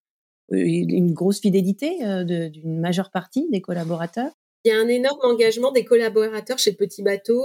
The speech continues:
Speaker 2: Euh, c'est, euh, ils adorent la marque. Euh, c'est quelque chose que, qui est, qui est vraiment très frappant pour tous les gens qui arrivent de l'extérieur. Cet engagement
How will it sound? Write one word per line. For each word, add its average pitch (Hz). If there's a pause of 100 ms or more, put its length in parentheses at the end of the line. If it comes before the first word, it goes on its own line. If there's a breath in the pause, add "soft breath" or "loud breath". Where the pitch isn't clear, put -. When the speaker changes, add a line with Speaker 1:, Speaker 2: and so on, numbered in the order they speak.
(120)
Speaker 2:
Euh, 190
c'est, 202
euh, 185
ils 190
adorent 226
la 214
marque. 214
Euh, 190
c'est 208
quelque 214
chose 254
que, 190 (340)
qui 180
est, 175
qui 190
est -
vraiment 214
très 247
frappant 233
pour 175
tous -
les 208
gens 214
qui 208
arrivent 190
de 180
l'extérieur. 202 (200)
Cet 214
engagement 247